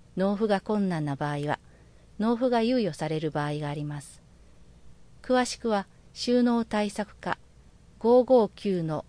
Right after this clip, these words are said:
五零四三へお問い合わせください。個人事業税第一期分。個人事業税は、所得や住民税とは別に、不動産貸付業、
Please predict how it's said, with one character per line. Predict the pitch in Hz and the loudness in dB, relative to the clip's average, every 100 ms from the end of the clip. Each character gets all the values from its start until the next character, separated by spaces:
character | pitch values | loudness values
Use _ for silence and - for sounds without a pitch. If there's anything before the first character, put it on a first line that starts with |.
| - | -6
五 | 208 220 233 | -2 0 2
零 | 226 196 | 2 2
四 | 170 185 | 0 -2
三 | 175 196 180 151 | -2 -4 -4 -4
へ | - - | -6 -8
お | |
問 | 165 165 | -4 -2
い | 165 | 0
合 | 160 | -2
わ | |
せ | 156 165 | -4 -6
く | |
だ | 156 151 | -6 -6
さ | 165 | -10
い。 | 156 156 _ - - - - - - - - - - - - - - - - - - - - - - - - | -12 -16 _ -20 -20 -20 -20 -20 -20 -20 -20 -20 -20 -20 -20 -20 -20 -20 -20 -20 -20 -20 -20 -20 -20 -20 -6
個 | 247 | -4
人 | 240 302 302 | 2 4 4
事 | 302 | 4
業 | 277 269 | 4 4
税 | 247 165 143 | 4 0 -2
第 | - 226 196 | -2 -2 -2
一 | 151 | -4
期 | - 156 | -8 -6
分。 | 151 - - - - - - - - - - - - - - - - | -6 -10 -18 -20 -20 -20 -20 -20 -20 -20 -20 -20 -20 -20 -20 -20 -8
個 | - | -4
人 | 233 302 294 | 2 4 4
事 | 302 | 2
業 | 302 294 | 2 2
税 | 247 214 | 2 0
は、 | 180 175 - - - - | 0 -4 -8 -20 -20 -12
所 | - 220 | -6 0
得 | 277 - | 0 2
や | 262 247 | 2 2
住 | 254 254 | 2 4
民 | 254 247 | 4 4
税 | 214 190 | 2 0
と | 180 | -2
は | 175 160 | -4 -4
別 | 165 - | -6 -4
に、 | 170 160 - - - - - - | -4 -6 -10 -20 -20 -20 -20 -20
不 | - 208 | -8 2
動 | 247 269 | 4 4
産 | 269 247 | 2 0
貸 | 233 233 - | 0 -4 -8
付 | - - 214 | -8 -2 -2
業、 | 165 147 | 0 -4